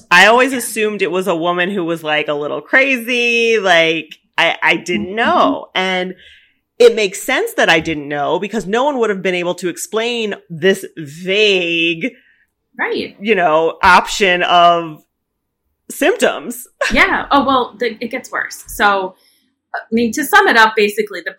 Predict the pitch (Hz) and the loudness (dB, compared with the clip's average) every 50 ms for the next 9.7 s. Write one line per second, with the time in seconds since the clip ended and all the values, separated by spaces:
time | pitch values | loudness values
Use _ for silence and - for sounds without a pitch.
0 | - - 254 269 277 277 285 262 247 - 196 190 180 160 151 160 165 165 156 151 | -10 -6 -6 -4 -4 -4 -4 -6 -6 -8 -14 -16 -16 -16 -12 -12 -10 -10 -10 -10
1 | 147 147 151 151 - - - _ _ _ _ - - 196 180 185 185 185 180 175 | -10 -10 -10 -12 -12 -16 -20 _ _ _ _ -8 -6 -4 -4 -2 -2 -2 -2 -2
2 | 175 208 185 156 175 170 - 165 156 156 - 156 151 143 143 135 131 131 135 _ | -4 -6 -6 -8 -8 -8 -8 -8 -8 -8 -10 -12 -10 -8 -8 -8 -8 -10 -12 _
3 | - 139 135 - - 131 120 113 117 127 131 - - - - - - - - - | -18 -18 -14 -12 -8 -8 -8 -8 -8 -10 -10 -12 -12 -14 -14 -14 -14 -12 -8 -4
4 | 208 226 247 247 285 349 339 285 285 - - - 202 185 - - _ - 180 170 | -2 0 0 0 -2 -2 -4 -4 -6 -6 -8 -10 -10 -12 -12 -14 _ -12 -10 -10
5 | 170 - - 156 151 151 156 143 - - _ _ _ _ _ _ _ - 226 220 | -10 -10 -12 -12 -12 -12 -12 -14 -16 -20 _ _ _ _ _ _ _ -18 -16 -14
6 | 190 196 202 - - 277 311 - 392 311 - - 269 285 320 285 - 330 - - | -14 -14 -12 -6 -4 -2 -2 -2 -2 -4 -4 -4 -4 -4 -4 -4 -6 -8 -8 -6
7 | - 214 196 190 190 185 185 185 170 170 - - 180 185 180 - - 175 170 160 | -6 -4 -2 -2 -2 -2 -4 -6 -6 -8 -10 -8 -8 -8 -8 -8 -8 -4 -2 -2
8 | 160 160 - - 165 156 156 151 147 143 147 147 - 160 156 151 151 - - 156 | -2 -4 -6 -8 -10 -10 -10 -10 -10 -10 -12 -14 -14 -14 -14 -14 -14 -14 -14 -14
9 | 151 147 143 - 151 151 143 143 147 143 139 - - - | -16 -16 -14 -12 -12 -10 -8 -8 -8 -8 -10 -12 -14 -16